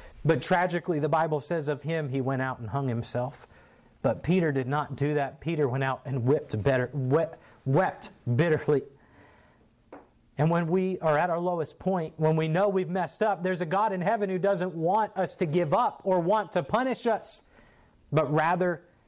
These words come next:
he wants us to repent, and he wants to help us get back up on our feet, and he wants to use us. And Peter repented. But even then there came a time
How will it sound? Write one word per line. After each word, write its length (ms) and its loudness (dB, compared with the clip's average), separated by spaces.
he 160 2
wants 500 0
us 200 -4
to 120 0
repent, 560 0
and 100 2
he 60 4
wants 340 -2
to 100 2
help 260 2
us 160 -2
get 180 -4
back 280 0
up 160 0
on 120 2
our 120 -4
feet, 320 -2
and 80 -2
he 60 2
wants 300 0
to 100 -2
use 300 0
us. 360 -2
And 180 -2
Peter 460 2
repented. 760 2
But 100 4
even 240 4
then 180 0
there 120 0
came 240 0
a 60 -4
time 380 -4